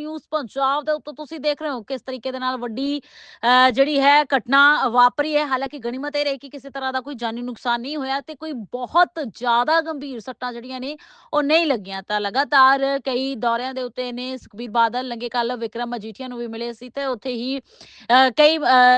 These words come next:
ਥਾਵਾਂ ਦੇ ਉੱਤੇ ਜਾਂਦੇ ਨੇ, ਲੋਕਾਂ ਦੇ ਨਾਲ ਵਿਚਰਦੇ ਨੇ, ਮਿਲਦੇ ਨੇ, ਪਰ ਇਸ ਦੌਰਾਨ ਉਹਨਾਂ ਦੀ ਇਹ ਕਾਫਲੇ ਦੀਆਂ ਗੱਡੀਆਂ ਜਿਹੜੀਆਂ ਨੇ ਉਹ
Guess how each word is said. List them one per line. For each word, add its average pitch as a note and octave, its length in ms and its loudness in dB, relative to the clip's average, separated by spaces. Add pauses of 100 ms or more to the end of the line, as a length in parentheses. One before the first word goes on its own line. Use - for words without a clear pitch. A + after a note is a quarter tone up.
(200)
ਥਾਵਾਂ C#4 280 2
ਦੇ D4 80 -6
ਉੱਤੇ C#4 200 -8
ਜਾਂਦੇ B3 360 -4
ਨੇ, C4 180 -6
ਲੋਕਾਂ B3 320 -6
ਦੇ B3 60 -10
ਨਾਲ B3 180 -8
ਵਿਚਰਦੇ B3 440 -6
ਨੇ, B3 140 -8
ਮਿਲਦੇ A#3+ 380 -6
ਨੇ, C4 120 -8
ਪਰ C4+ 200 -2
ਇਸ B3 140 -6
ਦੌਰਾਨ A#3 220 -4
ਉਹਨਾਂ A#3+ 440 -4
ਦੀ B3 120 -8
ਇਹ B3 100 -4
ਕਾਫਲੇ B3+ 440 -6
ਦੀਆਂ B3+ 240 -8
ਗੱਡੀਆਂ A3+ 400 -8
ਜਿਹੜੀਆਂ A#3+ 360 -8
ਨੇ A#3+ 260 -8
ਉਹ B3 380 2